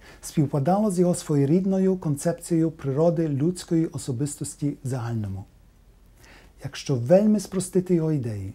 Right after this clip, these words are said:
то індивідуальну особистість він вважав штучною конструкцією, побудованою на чорному тлі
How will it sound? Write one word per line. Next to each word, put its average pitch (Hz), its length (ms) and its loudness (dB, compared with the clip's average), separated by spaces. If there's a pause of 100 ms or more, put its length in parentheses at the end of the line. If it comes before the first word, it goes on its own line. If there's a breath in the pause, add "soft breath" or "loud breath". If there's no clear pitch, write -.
(400 loud breath)
то 156 300 -2
індивідуальну 147 720 2
особистість 151 760 -6 (260 loud breath)
він 160 120 6
вважав 165 480 4
штучною 170 600 0
конструкцією, 139 680 -4 (440 soft breath)
побудованою 143 880 2 (380 soft breath)
на 131 120 -4
чорному 180 560 4
тлі 170 460 0